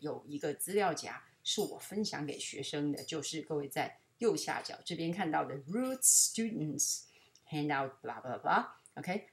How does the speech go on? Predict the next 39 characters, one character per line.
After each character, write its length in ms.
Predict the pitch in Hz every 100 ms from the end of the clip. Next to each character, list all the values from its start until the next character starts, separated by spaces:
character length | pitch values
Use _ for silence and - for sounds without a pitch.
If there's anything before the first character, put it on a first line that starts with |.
| -
这 140 | 370
个 80 | 294
是 140 | -
我 180 | 220 139
原 200 | 139 147
先 240 | 165 214
就 180 | 208 208
已 60 | 143
经 220 | - 170
设 220 | - 208
定 160 | - 151
好 120 | -
是 140 | - 170
分 260 | - 240
享 220 | 233 147
给 200 | 143 135
我 400 | 139 - - - - _ _
的 320 | 156 139 139 -
学 280 | - 151 147
生 340 | 151 185 190 - _
可 120 | 156
以 40 |
看 180 | - 143
到 140 | 139 -
资 140 | 147
料 160 | 139 131
夹。 180 | - - _ _
好， 300 | - - -
那 100 | -
所 140 | 294 226
以 80 | 190
现 200 | - 233
在 120 | 208
我 120 | - -
把 160 | 156
照 300 | - - 214
片 360 | - - 175 127 - _ _
放 400 | - 262 214 175
在 440 | - 196 143 135